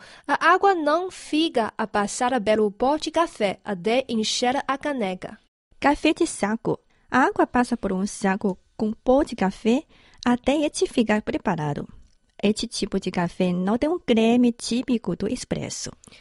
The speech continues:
Speaker 1: Cappuccino, feito de partes iguais de café expresso, leite a ferver,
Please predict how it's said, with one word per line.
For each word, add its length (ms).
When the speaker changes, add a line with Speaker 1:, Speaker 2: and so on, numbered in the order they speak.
Speaker 1:
Cappuccino, 720
feito 460
de 360
partes 540
iguais 520
de 120
café 440
expresso, 580
leite 500
a 120
ferver, 500